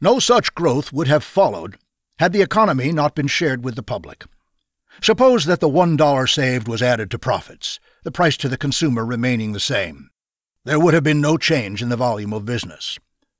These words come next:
Suppose the dollar saved had been added to wages. There would have been no change in the volume of business. But by sharing the profits with the public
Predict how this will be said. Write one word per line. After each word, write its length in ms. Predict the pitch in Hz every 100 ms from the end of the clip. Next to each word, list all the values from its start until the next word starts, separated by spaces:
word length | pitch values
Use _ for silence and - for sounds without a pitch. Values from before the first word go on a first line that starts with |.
| _ _
Suppose 380 | - 233 170 151
the 80 | 139
dollar 300 | 139 139 135
saved 360 | - 139 143
had 120 | 151 143
been 140 | 147
added 300 | 143 151 151
to 80 | 175
wages. 560 | 240 233 202 85 - - _ _ _
There 180 | 156 135
would 160 | 127 131
have 120 | 123
been 220 | 127 127
no 260 | 131 135 123
change 420 | - 131 110 110
in 60 |
the 80 | 117
volume 400 | 127 123 101 98
of 120 | 101
business. 500 | 117 127 92 - - - _ _ _ _ _ _
But 320 | - 175 - - _ _ -
by 160 | 143
sharing 500 | 131 - 185 269 269
the 80 | -
profits 460 | - 233 285 165 -
with 140 | 208
the 80 | 160
public 460 | 185 208 95 -